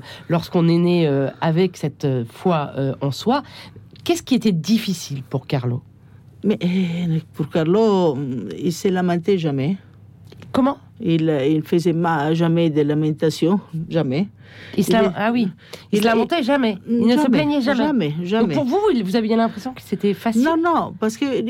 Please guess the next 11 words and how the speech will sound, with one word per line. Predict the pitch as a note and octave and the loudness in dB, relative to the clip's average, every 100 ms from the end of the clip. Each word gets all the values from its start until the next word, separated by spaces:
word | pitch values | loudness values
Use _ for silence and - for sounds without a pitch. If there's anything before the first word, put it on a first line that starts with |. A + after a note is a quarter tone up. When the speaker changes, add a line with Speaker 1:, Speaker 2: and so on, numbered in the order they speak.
| - | -4
Speaker 2:
il, | C4 C4 B3 B3 - | -2 0 2 0 0
il, | A#3+ - F3 - - | -4 -4 -8 -12 -10
pour | - C4 | -2 2
lui, | C#4 D#4+ A#3 G#3+ | 2 2 0 -2
pour | A#3 G3+ G3+ - - - | -4 -4 -10 -16 -20 -6
Carlo, | C4 C#4+ C4 G#3+ | -2 0 0 -2
c'était | A3 A3 A#3 A3 | -4 -4 -2 -2
tout | A3+ C4+ B3+ A3 | -4 -6 -6 -4
facile, | A#3+ A3+ - F3 C#3 C#3 - G3 | -4 -4 -4 -4 -4 -6 -6 -4
non ? | G#3 A#3+ | -4 -2
Speaker 1:
Ouais. | E3 F3 D3+ | 0 2 0